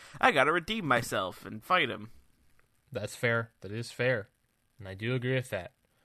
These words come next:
Speaker 2: Uh, I'm just gonna make a checklist of things we maybe wanna do.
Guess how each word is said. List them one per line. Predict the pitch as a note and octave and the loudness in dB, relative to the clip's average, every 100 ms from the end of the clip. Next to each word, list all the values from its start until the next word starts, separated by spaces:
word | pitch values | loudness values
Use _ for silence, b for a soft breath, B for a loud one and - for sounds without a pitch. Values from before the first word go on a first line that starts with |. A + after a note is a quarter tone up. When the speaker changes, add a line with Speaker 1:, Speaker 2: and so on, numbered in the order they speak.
| _ _ _ | _ _ _
Speaker 2:
Uh, | - A2 A2 | -4 0 0
I'm | A2 | 0
just | C3+ | -2
gonna | D3 | -2
make | C3+ | -2
a | A#2 | -4
checklist | - - C3+ - A2 G2+ | -4 -2 -2 -2 -6 -4
of | - G#2 | -8 -10
things | - G#2+ G#2 | -6 -4 -6
we | G#2+ G2+ G2+ - _ _ _ _ _ _ _ _ | -8 -8 -8 -12 _ _ _ _ _ _ _ _
maybe | A2 A2 A2 | -10 -6 -6
wanna | G#2 G2+ | -6 -6
do. | G2 G2+ G2+ F#2 | -6 -4 -4 -4